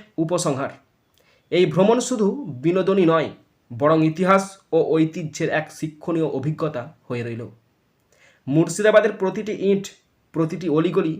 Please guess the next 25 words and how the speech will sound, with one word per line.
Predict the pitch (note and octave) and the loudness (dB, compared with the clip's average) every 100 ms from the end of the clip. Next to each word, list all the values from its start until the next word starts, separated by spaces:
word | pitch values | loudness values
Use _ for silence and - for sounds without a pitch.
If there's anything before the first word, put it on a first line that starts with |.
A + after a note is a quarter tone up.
| - A2+ | -10 -6
যেন | D3 D#3 | -2 -2
তার | D#3+ D#3 D3 | 0 -2 -2
অতীত | D3 F3 - - | -6 -8 -10 -10
ইতিহাসের | C#3 D#3 D3+ D3+ - | -6 -6 -6 -8 -6
কথা | B2 C3 | -8 -6
বলছে। | B2+ B2 - - _ _ _ _ _ _ | -8 -10 -14 -20 _ _ _ _ _ _
ভবিষ্যতে | A#2 D3+ G3+ G3+ A3 G3+ | -2 4 4 4 2 4
এমন | E3+ E3+ G#3+ G#3 | 4 4 4 2
আরও | D3 E3 F#3+ F#3+ | 4 6 4 2
ঐতিহাসিক | F3 F#3 F3+ G3 | -2 0 -2 -4
স্থান | G3 - D#3+ F#3 D#3 | -6 -2 -2 -2 -8
ঘুরে | - D#3 | -4 0
দেখার | E3+ E3 D#3+ | 0 0 -2
ইচ্ছে | D3+ - - C#3 - _ _ A#2+ | -4 -8 -10 -10 -14 _ _ -8
রইল। | A#2 A#2 A2+ - _ _ _ _ _ _ _ _ _ _ _ _ _ _ _ _ _ _ - | -6 -6 -10 -16 _ _ _ _ _ _ _ _ _ _ _ _ _ _ _ _ _ _ -6
ইতিহাস | D3+ F#3+ A#3 B3 D3+ | -4 0 2 2 4
জানা | E3+ F#3+ | 6 6
মানে | G#3 A3 G3+ B3+ - | 6 4 0 -6 -6
অতীতের | E3 E3 G3+ A3 F3+ | -4 -4 -2 -2 0
দরজা | B2 D#3+ D#3 F#3+ | 2 4 4 0
খুলে | G3 D#3 F3 - - | 0 -4 -6 -10 -2
বর্তমানকে | D3 D3 F3+ F3+ F3+ C#3+ E3+ A#2+ | -2 -2 -2 -4 -4 -8 -8 -6
বুঝতে | C#3 - C3+ | -6 -6 -10
শেখা। | B2+ A2+ D3 _ _ _ B2+ | -10 -14 -20 _ _ _ -2
বন্ধুরা, | D3+ F3 E3+ F#3+ | 0 2 6 6